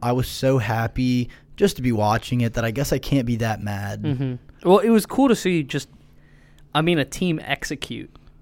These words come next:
Speaker 2: from start to finish, literally from the tip-off to when the bell rang at the end.
Speaker 1: They did.
Speaker 2: They were perfect, essentially.
Speaker 1: Oh, that was like, so basically, just to be mad at myself, I guess, but, like, if L S U would have played like that,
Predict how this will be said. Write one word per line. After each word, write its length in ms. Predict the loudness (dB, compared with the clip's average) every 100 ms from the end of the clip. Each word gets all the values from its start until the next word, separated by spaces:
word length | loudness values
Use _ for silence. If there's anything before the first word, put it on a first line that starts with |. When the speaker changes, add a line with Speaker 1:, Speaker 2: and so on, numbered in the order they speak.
| _ _ _
Speaker 2:
from 240 | 0 2 2
start 640 | -4 -2 2 4 4 2
to 160 | -4 -4
finish, 480 | 0 0 -2 -4
literally 420 | 2 4 4 4 0
from 160 | -2
the 60 | -4
tip-off 680 | -2 -2 2 2 2 -2
to 140 | -4 0
when 160 | 2
the 60 | 0
bell 220 | 0 2
rang 220 | 2 0
at 80 | -2
the 160 | -4 -4
end. 340 | -4 -8 -14 -20 -20 -20 -8
Speaker 1:
They 160 | -4 -2
did. 400 | -2 -4 -2 4
Speaker 2:
They 180 | 4
were 200 | 6 4
perfect, 760 | 2 -4 -6 -2 -2 -2 -12 -14
essentially. 580 | -10 -8 -8 -10 -14 2
Speaker 1:
Oh, 180 | 6 6
that 320 | 6 0 2
was 160 | 0 0
like, 260 | -2 -4 -4
so 280 | 0 0 -2 -12 -4
basically, 640 | -2 0 -2 0 0 -2 -6 -8
just 200 | -6 -6
to 60 |
be 300 | -10 -6 -4
mad 220 | -2 -2 -2
at 80 |
myself, 420 | -2 -4 -4 -4 -2
I 60 |
guess, 300 | -2 -2 -2
but, 160 | 0 2
like, 160 | 2
if 80 | 2
L 120 | 4 4
S 120 | 6
U 60 |
would 80 | 2
have 60 | 4
played 160 | 2
like 140 | 2 2
that, 280 | 0 0